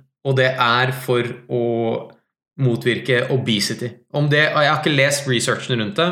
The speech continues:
men de har flere undersøkelser som har vist det. Så det kan være at det er en eller annen sammenheng der. Om det gjør at du føler deg, at du ikke trenger mer energi i løpet av dagen. Kanskje det funker for noen, ikke alle. Men det var i hvert fall en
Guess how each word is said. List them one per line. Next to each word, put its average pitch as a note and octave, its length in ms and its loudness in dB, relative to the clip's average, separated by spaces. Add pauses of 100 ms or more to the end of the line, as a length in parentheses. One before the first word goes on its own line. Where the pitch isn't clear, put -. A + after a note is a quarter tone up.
men C3+ 220 2 (240)
de C3 100 0
har C3+ 80 2
flere A2+ 640 0 (500)
undersøkelser A2 640 -2
som C3 160 0
har A2+ 80 0
vist G2 240 -4
det. D#3 120 -2 (840)
Så D3 200 0 (560)
det C#3+ 120 0
kan F3 160 0
være C#3+ 160 2
at - 60 -2
det A#2+ 80 2
er A2+ 120 2
en G#2+ 60 0
eller G#2+ 140 0
annen A2 80 -4
sammenheng F#2+ 340 -4
der. C#3 220 -2 (460)
Om - 280 -2
det C3+ 120 4
gjør B2 160 2
at C3+ 120 -2
du B2+ 80 2
føler A#2+ 320 0
deg, A2+ 480 2
at B2 160 -6
du C3 80 -2
ikke C3 280 -2
trenger A2 460 -2
mer G#2 220 0
energi G#2 320 0 (160)
i - 80 -4
løpet C3 240 0
av A2+ 120 0
dagen. B2 360 -2
Kanskje D#3 240 -2
det B2+ 60 -4
funker C3 180 -4
for B2+ 120 -2
noen, B2+ 340 -4 (320)
ikke C3 180 -4
alle. B2+ 320 0 (580)
Men D3+ 340 2
det C#3+ 120 2
var C#3 160 4
i C3 80 2
hvert - 160 -4
fall B2 380 2
en A#2 200 -2